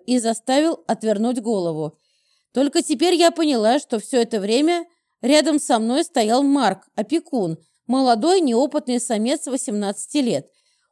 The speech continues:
Он мне как младший брат, мы дружим с детства и много времени проводим вместе. «Может, уйдешь?»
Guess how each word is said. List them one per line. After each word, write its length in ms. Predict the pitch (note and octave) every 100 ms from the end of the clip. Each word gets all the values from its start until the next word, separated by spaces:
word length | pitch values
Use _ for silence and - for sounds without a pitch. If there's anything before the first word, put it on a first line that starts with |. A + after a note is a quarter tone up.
| _
Он 260 | E4+ G4+
мне 180 | F4+ D#4+
как 160 | C4+ A#3
младший 460 | B3+ D4 - F4+
брат, 400 | B3+ A3 D#3+ - -
мы 160 | A#3
дружим 380 | A3 D#4+ E4+ D#4+
с 80 | A#3
детства 520 | G3 F#3+ - B3 D4 D4 _ _
и 100 | B3+
много 360 | B3+ C4 G#3
времени 420 | F#3+ A#3 E4 F4 F4
проводим 480 | B3+ F3+ F3 G3
вместе. 580 | B3+ C4 E3+ - - - _ _ _ -
«Может, 320 | G#3+ G#3 G3
уйдешь?» 480 | G#3+ F#3+ F4 G#4